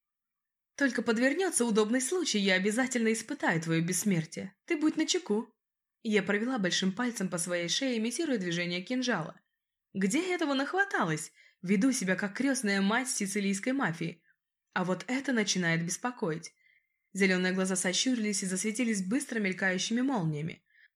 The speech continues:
«Ой, чую, гадость очередную задумал». В этот момент что-то коснулось моего плеча и, не останавливаясь, поползло вниз по телу.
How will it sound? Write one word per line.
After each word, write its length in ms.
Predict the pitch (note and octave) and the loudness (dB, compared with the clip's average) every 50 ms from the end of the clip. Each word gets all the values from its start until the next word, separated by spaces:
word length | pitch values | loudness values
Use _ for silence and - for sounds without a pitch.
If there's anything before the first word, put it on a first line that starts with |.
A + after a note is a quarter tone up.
| _ _ _ _ _ _ | _ _ _ _ _ _
«Ой, 380 | - G#3+ F#3+ F#3+ F#3 F3+ F3 F3+ | -2 0 2 2 2 2 0 0
чую, 560 | F3 - - - D4+ D#4 D#4 D4+ C#4+ C#4+ C4+ | -2 -2 0 2 2 2 2 2 2 2 0
гадость 460 | A3+ A#3 C#4 D4+ D#4 A3 F#3+ - - | 0 0 0 0 0 0 -2 -2 -2
очередную 500 | F3+ E3+ - F#3+ F#3 F3 F3 F3 F3 E3+ | -4 -4 -2 -2 -2 -2 -2 -2 -2 0
задумал». 560 | E3 F3+ F3+ F3+ F3 E3+ E3 E3 E3+ E3+ E3 - _ _ _ _ _ _ _ _ _ | 0 0 0 -2 -2 -2 -2 -2 -4 -6 -8 -12 _ _ _ _ _ _ _ _ _
В 60 | G3 | 0
этот 220 | G3+ G#3 G#3 G3 A3 | 0 0 2 2 2
момент 380 | A#3 A#3 B3 C4 D#4 D#4 C#4+ | 2 2 2 2 0 -2 -2
что-то 280 | - - - E4 D#4 C4 | -2 -2 -2 -2 -2 -2
коснулось 520 | C4 A3 G#3 - - A3+ A3 G3+ F#3+ F#3+ | 0 -2 -2 -2 0 0 0 0 0 0
моего 240 | F#3+ F3+ F3+ F3+ F3 | -2 -2 -2 -4 -4
плеча 340 | E3+ G3+ G#3+ G3+ - D4 C4+ | -2 -2 -2 -2 0 0 0
и, 80 | A#3+ G3+ | 0 2
не 100 | F#3+ F#3 | 2 0
останавливаясь, 880 | F3+ F#3 - C4+ C4+ C#4+ D4+ C#4+ B3 G3 F3+ E3+ E3 E3 E3 E3 E3 | 0 0 -2 -2 -2 -2 -2 -2 -2 -2 -2 -2 0 0 0 0 -2
поползло 500 | - F#3 E3+ F3+ F3+ F#3 F#3+ G#3 B3+ C4+ | -4 -6 -6 -4 -4 -2 -2 -2 -2 0
вниз 280 | A3+ F#3+ F#3 F3+ E3 E3+ | 0 2 2 0 0 -2
по 160 | - A#3 A#3 | -4 -4 -4
телу. 420 | A#3 - C4 G#3 D#3+ D3 D#3+ - | -4 -4 -4 -2 -2 -4 -6 -8